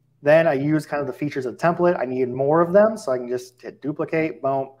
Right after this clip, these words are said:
creates another one, delete it, there's too many. Um, I can make one more image over here that's similar, so I'm actually in Canva. This is what I love about Canva, is that I can just, uh, duplicate this particular design, uh,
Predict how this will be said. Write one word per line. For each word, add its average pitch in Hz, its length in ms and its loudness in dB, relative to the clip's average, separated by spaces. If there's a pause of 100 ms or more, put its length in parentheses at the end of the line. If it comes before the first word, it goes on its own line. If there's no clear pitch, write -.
(420)
creates 127 240 -4
another 131 420 0
one, 131 440 -2
delete 131 340 -2
it, 131 200 -4
there's 113 140 -14
too - 160 -12
many. 143 460 -4 (400)
Um, 110 460 -6 (180)
I 131 80 -4
can 131 80 -6
make 120 160 -8
one 127 120 -4
more 117 180 -8
image 135 260 -6
over 131 160 -2
here 127 220 -6
that's - 200 -10
similar, 123 400 -6
so 113 140 -12
I'm 107 80 -10
actually 104 540 -12 (120)
in 120 140 -16
Canva. 135 380 -2
This 120 100 -4
is 120 80 -12
what 117 120 -2
I 110 40 -4
love 113 140 -4
about - 260 -8
Canva, 127 420 2 (480)
is 110 180 -8
that 107 360 -2 (220)
I 110 120 -4
can 110 160 -18
just, 107 460 -8
uh, 95 540 -4 (100)
duplicate 127 680 -4
this 127 180 -4
particular 120 420 -8
design, 147 720 2 (440)
uh, 110 360 -2